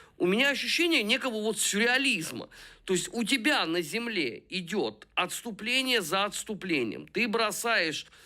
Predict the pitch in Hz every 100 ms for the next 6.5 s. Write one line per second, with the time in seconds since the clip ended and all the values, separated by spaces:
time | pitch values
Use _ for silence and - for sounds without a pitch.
0 | - - - 143 175 254 208 233 202 165
1 | - 185 196 165 226 254 233 214 185 196
2 | 214 185 170 151 143 135 131 147 160 151
3 | 196 214 208 180 190 202 202 208 196 139
4 | 123 - 123 120 156 175 - 240 156 139
5 | - - - - - - - - - 262
6 | 175 131 - 269